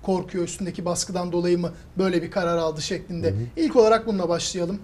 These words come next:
Speaker 1: Bu konu hakkında neler söyleyeceksin?
Speaker 2: Aslında bu pozisyonla alakalı değil. Ee,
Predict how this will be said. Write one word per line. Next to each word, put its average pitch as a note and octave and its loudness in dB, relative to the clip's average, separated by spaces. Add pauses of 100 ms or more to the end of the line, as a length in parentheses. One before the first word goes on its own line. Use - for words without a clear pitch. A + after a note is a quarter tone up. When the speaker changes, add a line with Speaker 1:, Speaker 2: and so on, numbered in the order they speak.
(140)
Speaker 1:
Bu F#3 -6
konu G3 -2
hakkında E3 -4
neler D#3 -4
söyleyeceksin? - -6
Speaker 2:
Aslında B2 4
bu C#3 4
pozisyonla A#2+ 2
alakalı C3 4
değil. E3 0
Ee, - 4